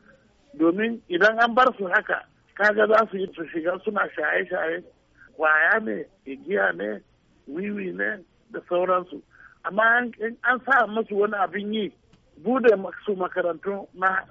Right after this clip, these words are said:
sana'a na hannu, wanda in sun gama sun sami abin yi, to zai rage wayannan abubuwa sosai. Kuma gwamnati ta tabbata ta bude wayannan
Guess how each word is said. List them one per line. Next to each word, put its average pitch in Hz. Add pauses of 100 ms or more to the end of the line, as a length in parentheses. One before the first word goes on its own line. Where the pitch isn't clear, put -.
(140)
sana'a 185
na 175
hannu, 190 (500)
wanda 208
in 185
sun 220
gama 214 (240)
sun 214
sami 190
abin 190
yi, 202 (580)
to 196
zai 226
rage 220
wayannan 185
abubuwa 170
sosai. 165 (440)
Kuma 208 (100)
gwamnati 214 (160)
ta 175
tabbata 202 (300)
ta 202
bude 214 (240)
wayannan 196